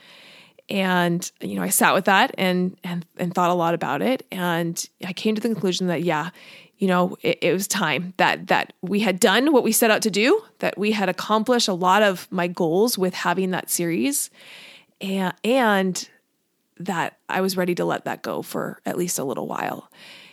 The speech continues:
And when I kinda made that decision, one of the reasons I knew it was the right decision was 'cause I, <sighs> I, like, breathed a sigh of relief of realizing "Oh my gosh, what if I only had to record one podcast episode a week?" <laughs> And that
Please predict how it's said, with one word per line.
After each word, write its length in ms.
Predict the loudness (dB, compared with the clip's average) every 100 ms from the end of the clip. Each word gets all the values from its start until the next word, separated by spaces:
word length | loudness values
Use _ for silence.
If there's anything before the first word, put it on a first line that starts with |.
| _ -6
And 440 | -2 -2 -2 -4 -8
when 320 | -6 0 0
I 140 | 0 -4 -8
kinda 260 | -4 0 2
made 180 | 2
that 140 | 0 -2
decision, 500 | -2 2 2 2 0
one 80 | 0
of 60 |
the 80 | 2
reasons 240 | 0 0
I 80 | -2
knew 160 | 0 0
it 40 |
was 100 | -2
the 100 | -4
right 180 | -2 -2
decision 480 | -2 0 2 2 0
was 140 | -4
'cause 220 | -6 -4 -2
I, 340 | 0 0 -4 -10 -20 -20
<sighs> 260 | -20 -14
I, 1300 | -6 -4 -4 -6 -10 -14 -18 -20 -20 _ _ _ -8
like, 180 | -6 -6
breathed 240 | -4 -4
a 60 | -4
sigh 160 | -4 -4
of 100 | -4
relief 460 | -8 -10 -14 -20 -20 _ _ _ _ _ _ -10
of 280 | -6 -6 -10 -12
realizing 640 | -4 -2 -2 -2 -6 -10 -14 _ _ -20 -20 _
"Oh 40 | -4
my 100 | -2
gosh, 240 | -2 -2
what 100 | -2
if 80 | 0
I 60 | 0
only 160 | 0
had 100 | -2
to 40 | -4
record 500 | -6 -4 -4 -6 -16 _ _ _ _ -8
one 220 | -4 -4
podcast 420 | -4 -8 -8 -12
episode 300 | -12 -10 -10
a 40 | -8
week?" 260 | -10 -6 -8
<laughs> 60 | -8 -16 _ _ _ -16 -10 -4
And 160 | 0 2
that 260 | 0 -4